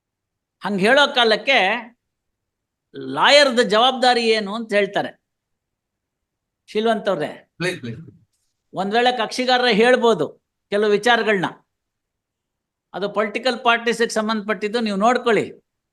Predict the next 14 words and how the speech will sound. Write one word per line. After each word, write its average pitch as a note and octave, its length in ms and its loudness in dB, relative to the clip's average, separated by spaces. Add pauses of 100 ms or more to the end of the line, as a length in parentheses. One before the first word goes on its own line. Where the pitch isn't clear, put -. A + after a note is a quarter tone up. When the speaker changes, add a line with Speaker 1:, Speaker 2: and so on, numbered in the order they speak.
Speaker 1:
ಓಪನ್ A3 280 -2
ಕೋರ್ಟ್ A3 260 0
ಲೈವ್ A3 320 4
ಅಲ್ಲಿ A3+ 160 4
ಇದೀವಿ. G#3+ 200 4
I G3+ 160 4
don't G#3+ 260 -2
want G#3+ 180 -2
to G#3 140 -8
name, G3+ 220 -2
take G#3+ 300 -4
out F#3 160 -4
the F#3+ 100 -4
names G3+ 200 -4